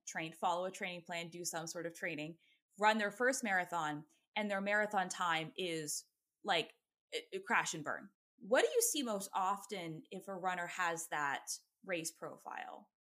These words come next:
Is that mostly down to training error, not enough training, not the right kind of training?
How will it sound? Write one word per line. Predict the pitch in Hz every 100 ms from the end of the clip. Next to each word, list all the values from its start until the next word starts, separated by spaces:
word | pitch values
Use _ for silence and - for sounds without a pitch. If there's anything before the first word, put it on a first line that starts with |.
| -
Is | 208
that | 202 285
mostly | 339 349 381
down | 294 254
to | 185
training | - 220 220 269 285
error, | 285 294 311
not | 277 180 -
enough | 165 175 254 -
training, | 262 262 262
not | 160
the | 160
right | 147 -
kind | - 196
of | 240
training? | - 269 262 285